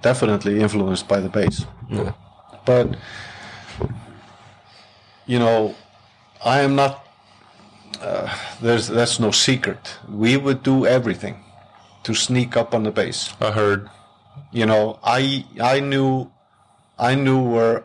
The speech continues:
Speaker 1: all the holes in the
Speaker 3: The fence?
Speaker 1: in the fence were. I would go through them, and we would walk through that in, in the weather like this today, which is crazy.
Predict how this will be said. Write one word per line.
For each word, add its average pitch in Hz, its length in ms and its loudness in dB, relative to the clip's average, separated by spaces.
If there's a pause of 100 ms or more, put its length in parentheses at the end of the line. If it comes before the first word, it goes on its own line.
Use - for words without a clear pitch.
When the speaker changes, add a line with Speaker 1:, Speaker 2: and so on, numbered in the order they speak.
Speaker 1:
all 123 300 4
the 120 160 0
holes 107 640 -4
in 113 240 -2
the 98 240 2
Speaker 3:
The 101 40 -2
fence? 110 440 -4
Speaker 1:
in 113 120 0
the 104 60 2
fence 107 320 -2
were. 101 280 -6 (880)
I 113 120 2
would 117 220 0
go 131 180 2
through 135 280 0
them, 120 400 0
and 107 180 0
we 113 140 2
would 117 180 0
walk 127 380 0
through 131 320 0
that 117 340 2
in, 123 300 0
in 185 240 0
the 165 200 0
weather 165 320 2
like 120 240 2
this 120 160 -2
today, 104 320 -4
which 101 240 -10
is 113 160 -6
crazy. - 460 -2